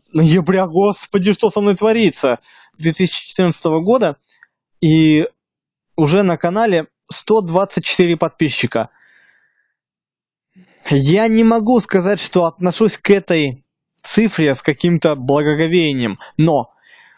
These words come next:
вспоминая моего дорогого и прекрасного друга Александра Думкина, как он просто неимоверно радовался одиннадцати подписчикам,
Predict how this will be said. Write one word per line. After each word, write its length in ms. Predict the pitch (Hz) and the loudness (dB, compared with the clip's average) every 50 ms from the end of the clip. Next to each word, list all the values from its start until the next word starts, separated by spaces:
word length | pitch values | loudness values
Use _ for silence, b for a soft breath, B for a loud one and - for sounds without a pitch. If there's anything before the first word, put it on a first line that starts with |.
| b b | b b
вспоминая 760 | b - - - - 175 175 175 175 185 208 226 233 233 226 | b -16 -6 -2 -2 0 0 2 0 0 2 2 2 2 2
моего 420 | 208 196 196 185 180 170 165 170 170 | 2 2 2 2 2 2 0 0 0
дорогого 720 | 160 160 170 160 160 156 156 151 160 165 180 196 196 196 | 0 0 0 0 0 0 0 0 2 2 2 2 2 2
и 120 | 196 175 | 2 0
прекрасного 800 | 156 - 151 156 143 - 156 165 170 160 - - 180 165 151 156 151 | 0 0 0 -2 0 0 -2 -2 -2 -4 -6 -6 -4 -2 -2 -2 0
друга 340 | 156 175 180 180 170 165 151 | 0 0 0 0 0 0 -2
Александра 720 | 151 151 143 - - - 175 175 175 170 165 170 170 160 | 0 -2 -4 -4 -2 -2 -2 -2 -2 -2 -2 -2 -2 0
Думкина, 680 | 156 170 170 170 160 143 - - 139 135 120 92 110 - | 0 0 0 2 0 0 0 -2 -2 -2 -2 -2 -2 -2
как 200 | - 151 151 - | -2 -4 -2 -2
он 160 | 175 165 160 | -4 -4 -4
просто 400 | - 165 170 185 170 - - 180 | -4 -4 -4 -4 -4 -4 -4 -2
неимоверно 760 | 175 170 175 180 180 175 175 170 160 170 185 180 180 180 175 | 0 0 2 2 2 2 0 2 2 0 0 0 0 0 0
радовался 640 | 175 175 180 170 170 175 170 170 160 - - 180 175 | 2 0 0 -2 -2 -2 0 0 0 0 0 0 0
одиннадцати 640 | 175 170 165 190 214 214 208 196 - - 185 - - | 0 -2 -2 0 0 0 0 0 -2 -2 -2 -2 -2
подписчикам, 840 | 156 - - - _ - 156 143 - - - 123 - - 110 90 - | -2 -2 -2 -4 _ -4 -4 -2 -2 -4 -6 -6 -6 -6 -6 -6 -8